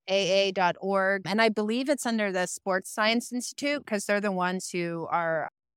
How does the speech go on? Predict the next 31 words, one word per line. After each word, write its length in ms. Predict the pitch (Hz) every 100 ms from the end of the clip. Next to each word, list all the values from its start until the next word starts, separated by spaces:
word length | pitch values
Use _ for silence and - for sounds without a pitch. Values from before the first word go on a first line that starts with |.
| _
responsible 800 | - 214 - 220 226 233 247 240
for 120 | 226
this 240 | 214 214 -
initiative 640 | 208 214 - 269 311 285
and 160 | 226 196
then 160 | 190
also 400 | 170 190 - 190
collecting 680 | 190 190 185 - 185 175 165 -
data. 400 | 180 175 156 151
So 220 | - 208
they 240 | 202 254
actually 360 | 302 - 294 220
just 280 | 190 202 -
completed 640 | 202 175 185 175 170 160 -
a 120 | 208
study 500 | - - 208 226 285
where 180 | 269 233
they 160 | 214 196
surveyed 680 | - 220 220 220 208 196 185 -
twenty 500 | - - 233 262 285
thousand 640 | - 190 202 226 214 190
athletes 880 | 160 180 185 190 160 139 - - - _ _
during 320 | 202 202 185
covid. 600 | - 196 196 185 151 113 - _ _ _ _
And 560 | - 220 208 202 196 190 -
they 200 | 208 220
found 560 | - 208 233 349 381
that 420 | 254 214 196 185 - _ -
when 220 | 208 240
you 180 | 240 240
match 540 | 214 196 220 262 -